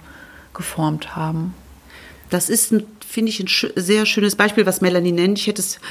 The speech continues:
Speaker 2: äh, für mich auch rausgesucht, Skulptur und Körpersprache, ein, ein Wort zu finden für den, für, für das, was ich geformt habe. Man kann, äh, diesen Block Skulptur und Körpersprache noch erweitern durch, um ein theatrales Spiel. Das haben wir nicht immer gemacht, sondern,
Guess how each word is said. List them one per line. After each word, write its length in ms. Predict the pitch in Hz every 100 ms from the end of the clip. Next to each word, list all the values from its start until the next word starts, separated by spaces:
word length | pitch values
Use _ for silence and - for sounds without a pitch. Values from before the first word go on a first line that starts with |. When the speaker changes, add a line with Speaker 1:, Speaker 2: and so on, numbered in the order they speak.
| - -
Speaker 2:
äh, 120 | 190
für 120 | 190 196
mich 160 | 185
auch 180 | 175 180
rausgesucht, 460 | 220 - 202 214 -
Skulptur 320 | 214 214 202
und 80 | 196
Körpersprache, 640 | 208 202 196 196 190 185 185 - -
ein, 220 | 180 156
ein 240 | 160 165
Wort 240 | 202 247 -
zu 80 |
finden 320 | 156 185 170 160
für 120 | 175
den, 200 | 165 151
für, 220 | - 170
für 140 | -
das, 200 | 175 180
was 80 | 180
ich 100 | 175
geformt 440 | 185 - 180 185 190
habe. 140 | 160
Man 180 | 165 160
kann, 260 | 208 240 240 - - -
äh, 180 | - 180
diesen 260 | 180 170 160
Block 220 | 226 233
Skulptur 560 | - - - - - 190
und 140 | 170
Körpersprache 600 | 180 185 214 - 202 190
noch 220 | 190 185
erweitern 500 | 156 151 170 202 220
durch, 220 | 185 - - -
um 140 | 175
ein 140 | 165 156
theatrales 540 | 175 160 156 147 139
Spiel. 260 | - 226 320
Das 140 | -
haben 160 | 175 165
wir 80 |
nicht 160 | 151 -
immer 160 | 202 226
gemacht, 300 | 226 214 -
sondern, 240 | 185